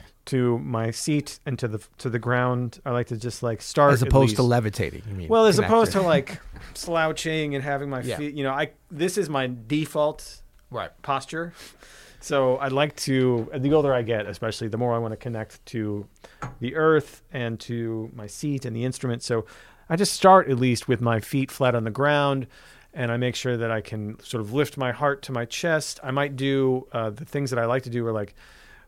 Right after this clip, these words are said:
Speaker 1: put my shoulders to my ears and do a five count. Five,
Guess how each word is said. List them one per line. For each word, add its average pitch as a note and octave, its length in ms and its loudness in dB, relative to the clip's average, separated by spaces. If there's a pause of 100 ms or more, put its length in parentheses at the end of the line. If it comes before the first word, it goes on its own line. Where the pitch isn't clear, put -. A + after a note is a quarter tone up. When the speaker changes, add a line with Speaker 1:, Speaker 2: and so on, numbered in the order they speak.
Speaker 1:
put F#3 140 2
my C3+ 240 2
shoulders D#3 540 0
to C#3+ 80 -2
my B2 160 -2
ears D#3+ 420 2
and A#2 160 -4
do A#2 120 -2
a A2 60 0
five C3 280 0
count. E3 300 -2
Five, C3+ 640 -4